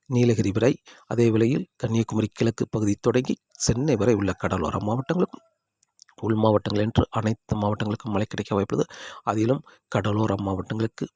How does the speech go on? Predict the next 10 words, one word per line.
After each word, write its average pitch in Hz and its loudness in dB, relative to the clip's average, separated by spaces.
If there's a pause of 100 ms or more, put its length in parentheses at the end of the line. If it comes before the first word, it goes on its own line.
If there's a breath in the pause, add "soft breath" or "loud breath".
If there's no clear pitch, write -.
(100)
மிக 131 2
கனமழை 92 -2
வரை 95 0
எதிர்பார்க்கலாம் - -6 (500)
மூன்று, 113 -2 (220)
நான்கு, 104 0
ஐந்து 101 0
தேதிகளில். 98 -6 (580 loud breath)
அதே 143 4
வேளையில் 123 4